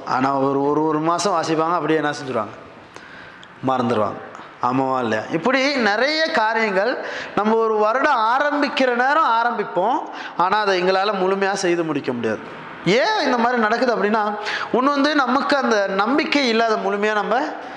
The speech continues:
செய்து முடிப்போமா இல்லையான்னு சொல்லி. இன்னொரு விஷயம் என்ன அப்படின்னா, கர்த்தர் நமக்கு என்ன செய்யணும்னு விரும்புறாரோ அதை விட்டுட்டு நம்ம தேவையில்லாத நிறைய விஷயங்கள் என்ன செய்வோம்? செய்து கொண்டே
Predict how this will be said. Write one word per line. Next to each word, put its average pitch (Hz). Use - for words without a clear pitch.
செய்து 214
முடிப்போமா 196
இல்லையான்னு 202
சொல்லி. 196
இன்னொரு 311
விஷயம் 285
என்ன 262
அப்படின்னா, 240
கர்த்தர் 254
நமக்கு 277
என்ன 262
செய்யணும்னு 277
விரும்புறாரோ 247
அதை 233
விட்டுட்டு 240
நம்ம 262
தேவையில்லாத 220
நிறைய 185
விஷயங்கள் 175
என்ன 151
செய்வோம்? 131
செய்து 160
கொண்டே 151